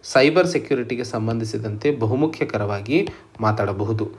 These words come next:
ಈ ಒಂದು ಆರ್ಟಿಕಲ್ನಲ್ಲಿ ಅಥವಾ ಪೆಗಲಿ-, ಪೆಗಸಿಸ್ ಅನ್ನುವಂತಹ ಮಾಹಿತಿ ಏನು ಹೊರಬಂದಿದೆಯೋ,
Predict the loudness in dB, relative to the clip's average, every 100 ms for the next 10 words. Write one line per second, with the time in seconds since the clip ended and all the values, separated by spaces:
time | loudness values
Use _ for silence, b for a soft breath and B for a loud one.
0 | B B B 6 6 8 6 4 0 -2
1 | 0 0 0 -2 -2 0 4 4 4 2
2 | 4 4 6 2 -2 -8 -8 -6 -6 -6
3 | -4 -6 -4 -4 -2 0 -2 0 2 2
4 | 2 0 2 4